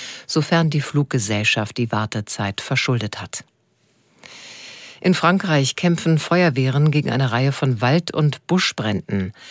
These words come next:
Sorge bereitet vor allem ein Großfeuer in den Pyrenäen unweit der Grenze zu Spanien.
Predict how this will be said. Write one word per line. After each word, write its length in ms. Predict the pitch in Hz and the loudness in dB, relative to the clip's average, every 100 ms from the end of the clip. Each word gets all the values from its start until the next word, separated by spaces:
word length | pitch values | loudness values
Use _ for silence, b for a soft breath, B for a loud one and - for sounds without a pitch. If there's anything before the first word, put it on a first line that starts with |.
| B B | B B
Sorge 380 | - 120 117 120 | -2 0 0 0
bereitet 460 | 113 107 - 117 | 0 -2 -4 -6
vor 160 | - - | -4 -2
allem 240 | 131 135 | 0 0
ein 200 | - 127 | 2 0
Großfeuer 640 | - 139 165 - 143 143 143 | 0 0 0 2 2 2 2
in 120 | 127 | 0
den 160 | 127 123 | 0 -2
Pyrenäen 580 | 139 127 131 143 147 | -2 0 2 2 2
unweit 640 | 147 165 165 120 120 - - | 2 4 4 2 0 -2 -4
der 120 | 120 | -4
Grenze 460 | - 107 107 - 113 | -2 -2 -2 -2 -4
zu 160 | - | -4
Spanien. 680 | 139 - 123 120 92 87 78 | -4 -2 0 0 -2 -4 -8